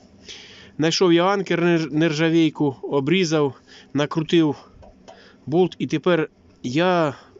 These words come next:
підтримаю руками. В цей раз я д-, ключом не дотягував. Я зажав, от,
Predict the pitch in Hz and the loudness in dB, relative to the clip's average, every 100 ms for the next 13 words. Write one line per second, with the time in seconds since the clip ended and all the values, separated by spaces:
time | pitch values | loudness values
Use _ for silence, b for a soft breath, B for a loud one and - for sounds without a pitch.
0 | - - 127 160 139 160 170 156 147 143 | -14 -10 -6 -4 -2 0 2 2 0 -2
1 | 117 104 B B B B B - - 180 | -2 -6 B B B B B -8 -2 0
2 | 180 208 151 160 156 127 - 156 190 175 | 2 0 0 -2 -2 -4 -6 -2 0 2
3 | 160 156 147 123 110 110 156 165 180 202 | 2 0 0 -2 -2 0 0 2 2 2
4 | 214 165 135 - | 2 2 -2 -10